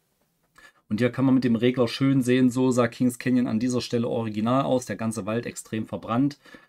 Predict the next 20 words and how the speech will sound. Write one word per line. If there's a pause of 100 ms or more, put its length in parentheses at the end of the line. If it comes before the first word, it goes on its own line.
(260)
Und
dann
hat
sich
das
hier
alles
ein
bisschen
geändert.
Wir
sehen
so
einen
Leviathan
im
Hintergrund,
der
sich
schön